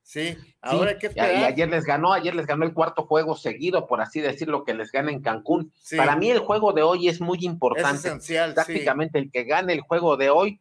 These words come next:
Speaker 1: Está
Speaker 2: está en una
Speaker 1: calificado.
Speaker 2: muy buena posición de ganar la serie.
Speaker 1: Exactamente. Pero, Diablos,
Speaker 2: Sí,
Speaker 1: Diablos.
Speaker 2: y lo que es sorpresivo es que,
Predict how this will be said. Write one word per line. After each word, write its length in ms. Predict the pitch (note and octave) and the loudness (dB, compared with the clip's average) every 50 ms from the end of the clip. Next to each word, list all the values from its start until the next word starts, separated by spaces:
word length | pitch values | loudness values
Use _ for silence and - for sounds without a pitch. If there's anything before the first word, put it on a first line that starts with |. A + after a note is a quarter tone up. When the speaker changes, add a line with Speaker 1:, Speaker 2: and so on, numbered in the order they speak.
| _ | _
Speaker 1:
Está 300 | - C#3+ - - - E3 | -14 -14 -8 -2 0 0
Speaker 2:
está 200 | E3+ - - F3 | 0 0 0 0
en 80 | D3 D#3 | 2 2
una 140 | D#3+ E3 D3 | 2 2 0
Speaker 1:
calificado. 200 | D3 B2+ - - E3 | 0 0 0 0 0
Speaker 2:
muy 80 | E3+ D#3+ | 0 0
buena 300 | D3 D#3 D#3+ D#3 D3 - | 0 0 0 0 -4 -4
posición 520 | - A2+ - - A#2+ - - C#3+ D3+ D#3 D3 | -8 -12 -12 -12 -14 -6 0 0 0 2 2
de 100 | D3 B2 | 0 2
ganar 340 | A#2 A2+ A#2 A#2+ B2+ C#3 | 2 0 0 0 -2 -2
la 120 | A#2+ A#2+ A2 | -2 -4 -6
serie. 440 | - - C#3 C3+ B2+ A#2+ G2+ - _ - | -4 -2 -2 -2 -2 -4 -6 -8 _ -8
Speaker 1:
Exactamente. 1040 | D#3+ D3 - - D3 B2+ A#2+ - - C#3+ C3 A2+ A#2 B2 B2 A#2+ _ - B2 A2+ _ _ _ _ _ _ _ _ _ _ _ - A#2+ | -8 -8 -6 -4 -4 -4 -4 -4 -8 -12 -12 -12 -12 -18 -18 -18 _ -18 -20 -20 _ _ _ _ _ _ _ _ _ _ _ -10 -4
Pero, 640 | C#3 C#3 C#3 C#3+ C#3+ C#3 C#3 C3+ C3+ B2+ - - _ _ _ _ _ _ | 0 2 2 2 2 0 -2 -2 -4 -6 -8 -12 _ _ _ _ _ _
Diablos, 500 | A#2+ B2 D3 D#3+ F#3+ E3+ F#3 G3 F#3+ E3+ | -6 0 2 4 4 4 4 2 0 0
Speaker 2:
Sí, 40 | - | 0
Speaker 1:
Diablos. 220 | E3 F3 G3 C#4+ - | 0 2 4 6 6
Speaker 2:
y 40 | |
lo 160 | C#3+ C3+ C3 G3+ | 6 4 2 2
que 100 | - G3 | 2 0
es 80 | G3+ | 0
sorpresivo 800 | G#3 A#3+ A3 - - C#3+ D3+ D3 - F#3+ G#3+ A3 A3 G3 E3 D#3 D#3 | 0 -2 -2 -2 -2 -2 -2 0 0 -2 0 2 4 6 6 6 6
es 320 | E3 F#3 F#3 F#3 - - _ _ _ _ - | 6 4 2 0 -6 -20 _ _ _ _ -8
que, 560 | C3+ B2 A#2 A#2 A2 A2 G#2+ G2 - - _ | -6 -4 -2 -2 -2 -2 -4 -6 -10 -14 _